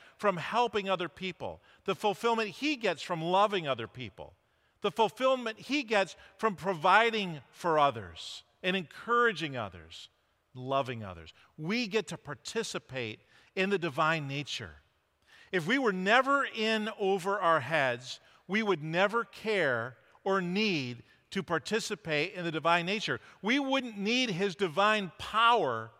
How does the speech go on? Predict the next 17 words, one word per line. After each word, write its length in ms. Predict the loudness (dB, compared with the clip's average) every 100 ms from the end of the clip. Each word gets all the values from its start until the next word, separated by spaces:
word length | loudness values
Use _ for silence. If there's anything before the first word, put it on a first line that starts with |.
| _ _ _ -6
to 120 | -6
give 420 | -6 0 2 4
us 540 | 4 2 -2 -8 -10 -14 _ _ _
everything 540 | 2 4 0 -4 -6 -6
we 100 | -6
need 360 | -6 -8 -10 -16 _ _ _ -6
to 120 | -2
live 360 | 2 2 0 -4
a 80 | -8
godly 380 | -2 -2 -4 -6
life. 320 | -8 -8 -8
Are 80 | -10
you 360 | -8 -8 -8
in 440 | -10 -10 -10 -10 -16 _ _ _ _ _ _ -10
over 320 | -8 -6 -6
your 180 | -6 -6
head? 380 | -4 -4 -6